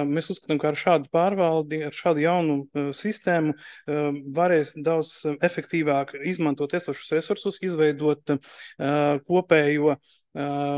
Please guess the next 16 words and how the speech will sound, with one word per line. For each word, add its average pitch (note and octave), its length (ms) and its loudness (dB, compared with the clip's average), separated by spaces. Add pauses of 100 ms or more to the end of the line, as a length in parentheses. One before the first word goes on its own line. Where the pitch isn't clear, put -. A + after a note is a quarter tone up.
materiālu D#3 380 0
tehnisko C3+ 420 -6
bāzi, F3 400 0
kuru D3 220 -4
var D3+ 100 -2
izmantot D3 480 -4
nevis A3+ 240 0
katra F#3 380 -2
atsevišķa D3 420 -6
iestāde, C3+ 400 -6 (240)
bet E3 320 0
visa C#3+ 400 -4
cietokšņa, C#3+ 540 -2 (420)
ā, C#3 80 -6 (720)
kompleksā, F#3 560 -2 (140)
arī, C3+ 160 -6